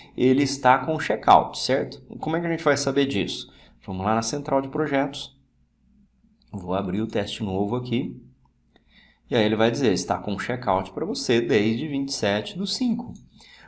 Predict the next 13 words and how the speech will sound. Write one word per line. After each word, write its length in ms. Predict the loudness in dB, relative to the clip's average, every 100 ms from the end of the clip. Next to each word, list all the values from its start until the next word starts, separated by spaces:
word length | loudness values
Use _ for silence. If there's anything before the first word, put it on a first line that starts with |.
| -10
Você 260 | -6 0 2
abriu 420 | 2 2 4 4
uma 160 | 4
sessão, 600 | 2 2 2 4 4 6 4
pode 260 | 2 0
ter 120 | -2
sido 260 | -2 -2 0
no 140 | 0
browser, 600 | 6 8 8 8 4 0
você 280 | -2 -4 -4
fechou 420 | -6 -6 -4 0
o 20 | 0
navegador 800 | 0 -2 -2 0 2 0 0